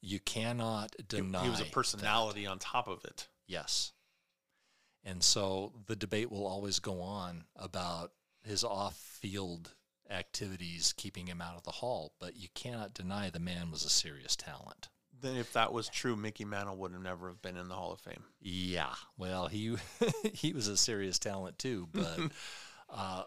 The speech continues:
Speaker 1: there's a lot of 'em back then that just, they were crazy.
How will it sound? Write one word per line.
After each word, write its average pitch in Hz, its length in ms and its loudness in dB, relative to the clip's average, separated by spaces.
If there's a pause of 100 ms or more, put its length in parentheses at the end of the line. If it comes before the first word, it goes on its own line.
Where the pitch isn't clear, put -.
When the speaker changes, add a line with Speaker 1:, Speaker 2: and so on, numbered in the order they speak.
Speaker 1:
there's 127 180 0
a 127 60 -2
lot 143 220 0
of 139 100 -2
'em 101 140 2
back 87 280 2
then 78 180 -8 (480)
that 87 420 -2 (420)
just, - 520 2 (1400)
they 120 80 -4
were 127 100 0
crazy. - 440 2